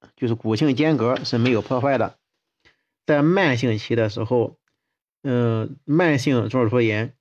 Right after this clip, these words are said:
气房的骨骼是增厚硬化，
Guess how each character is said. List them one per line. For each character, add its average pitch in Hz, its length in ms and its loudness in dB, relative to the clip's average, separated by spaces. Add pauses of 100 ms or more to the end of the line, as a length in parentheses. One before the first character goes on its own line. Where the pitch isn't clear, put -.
(260)
气 165 280 2
房 123 240 0
的 117 300 2
骨 113 340 -2
骼 123 400 0
是 120 220 0
增 147 320 2
厚 156 380 0
硬 139 240 0
化， 139 340 -2